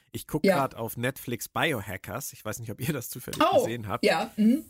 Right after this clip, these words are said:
Speaker 1: Und, ähm, da gibt es ja diese Figur Chen Lu, die,
Speaker 2: Ja.
Speaker 1: äh, ja auch wahnsinnig schnell spricht. Und die nervt
Speaker 2: Ja.
Speaker 1: mich mindestens genauso wie Mariner. Also von daher,
Speaker 2: <laughs>
Speaker 1: ähm,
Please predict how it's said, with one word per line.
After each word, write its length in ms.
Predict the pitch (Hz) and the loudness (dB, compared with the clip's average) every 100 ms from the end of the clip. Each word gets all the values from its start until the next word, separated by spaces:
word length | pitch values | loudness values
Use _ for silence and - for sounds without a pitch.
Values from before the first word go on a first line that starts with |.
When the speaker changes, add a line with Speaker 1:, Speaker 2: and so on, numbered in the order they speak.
| - | -4
Speaker 1:
Und, 400 | 120 120 120 - | -4 -2 -4 -4
ähm, 180 | 117 | -2
da 100 | 120 | -2
gibt 180 | 117 143 | -4 -4
es 120 | 147 | -4
ja 100 | 139 | -4
diese 240 | 123 127 120 | -2 -4 -6
Figur 380 | - 123 127 131 | -8 -6 -4 -2
Chen 320 | - 131 120 | -2 -2 0
Lu, 320 | 131 143 98 - _ _ _ _ _ _ _ _ - | 2 2 0 -8 _ _ _ _ _ _ _ _ -6
die, 100 | 127 | 4
Speaker 2:
Ja. 140 | 214 190 - | 6 6 0
Speaker 1:
äh, 240 | 113 101 | -4 -2
ja 200 | 110 117 | -2 -2
auch 260 | 131 123 - | 0 -2 0
wahnsinnig 580 | 113 101 110 107 101 - | 2 2 2 -4 -4 -4
schnell 240 | - 104 92 | -2 -2 -2
spricht. 580 | - - 113 101 - | -4 -4 -4 -4 -8
Und 200 | - 110 135 | -10 -8 -6
die 60 | |
nervt 180 | 127 143 | -2 4
Speaker 2:
Ja. 100 | 185 | 4
Speaker 1:
mich 120 | 139 | 4
mindestens 400 | 135 147 - 113 | -2 -2 -2 -6
genauso 360 | 117 101 92 107 | -6 -4 -6 -6
wie 100 | 90 | -10
Mariner. 440 | 90 80 78 - - | -10 -10 -12 -14 -12
Also 180 | 113 120 | -8 -6
von 180 | - 123 | -4 0
daher, 440 | 127 131 131 123 | 0 2 2 0
Speaker 2:
<laughs> 20 | |
Speaker 1:
ähm, 320 | 113 113 110 | -2 -6 -8